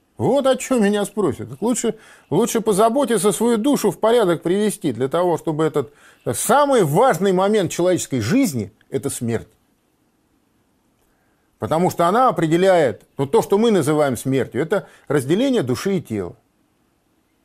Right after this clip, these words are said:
Суд, который последует за этим, определит вечную участь человеческую. Поэтому, э, в общем, мне кажется, что вот это человеческое любопытство, хотя есть эта расхожая фраза, что любопытство не порок, да?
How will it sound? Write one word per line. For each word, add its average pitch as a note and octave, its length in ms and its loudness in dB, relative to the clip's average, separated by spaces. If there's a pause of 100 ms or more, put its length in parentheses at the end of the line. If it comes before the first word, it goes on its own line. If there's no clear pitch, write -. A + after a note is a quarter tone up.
(400)
Суд, - 340 0
который E3+ 460 2 (500)
последует D#3+ 600 0
за C#3 100 -2
этим, G2+ 260 -4
определит B2 500 -4
вечную F3+ 680 -4
участь D#3+ 400 -6
человеческую. G#2+ 680 -8
Поэтому, G3+ 540 -2 (360)
э, D3 60 -4
в C#3+ 920 0
общем, G3 260 -4
мне F3 140 -2
кажется, F#3+ 440 0
что F3 160 -4
вот F3 140 -2
это E3 200 -4
человеческое F#3 380 -2
любопытство, F3+ 600 -2
хотя D3+ 260 0
есть F#3 280 0
эта C#3 100 -2
расхожая B2+ 420 -2
фраза, D3 340 -2
что - 140 -10
любопытство A2 520 -6
не A2 120 -4
порок, G#2 380 -4
да? D3+ 200 -8